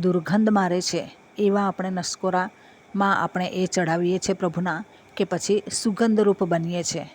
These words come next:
આજે વિચારવાની જરૂર છે. પ્રામાણિક બનીએ, ઉત્સાહી બનીએ, નીડર બનીએ, નેકીવાન બનીએ,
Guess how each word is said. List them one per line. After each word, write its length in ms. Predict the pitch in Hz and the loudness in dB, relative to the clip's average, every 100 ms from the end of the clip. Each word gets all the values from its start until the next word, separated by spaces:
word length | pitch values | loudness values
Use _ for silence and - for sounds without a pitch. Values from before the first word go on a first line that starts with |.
| - | -10
આજે 240 | 185 185 190 | -6 0 0
વિચારવાની 680 | 160 - 170 165 165 185 - - - - | 0 0 0 0 -4 -6 -8 -12 -14 -2
જરૂર 340 | 196 175 175 | 2 2 0
છે. 200 | - 170 | -2 -6
પ્રામાણિક 680 | - - 202 202 208 214 214 | -6 -2 0 2 0 0 0
બનીએ, 380 | 180 175 165 - - - - - - - - - | 0 -2 -4 -10 -16 -20 -20 -20 -20 -20 -10 -2
ઉત્સાહી 520 | 196 - 233 214 220 | -2 0 2 4 4
બનીએ, 540 | 190 190 185 170 - - - - - - | 2 0 -2 -6 -10 -16 -20 -20 -14 -4
નીડર 480 | 190 202 190 214 214 | 0 2 4 4 4
બનીએ, 520 | 202 190 196 185 147 - - - - | 2 2 0 -2 -6 -12 -20 -16 -4
નેકીવાન 680 | 190 196 185 220 220 214 214 | 0 2 0 0 2 4 2
બનીએ, 540 | 196 185 185 175 - | 2 0 -4 -8 -12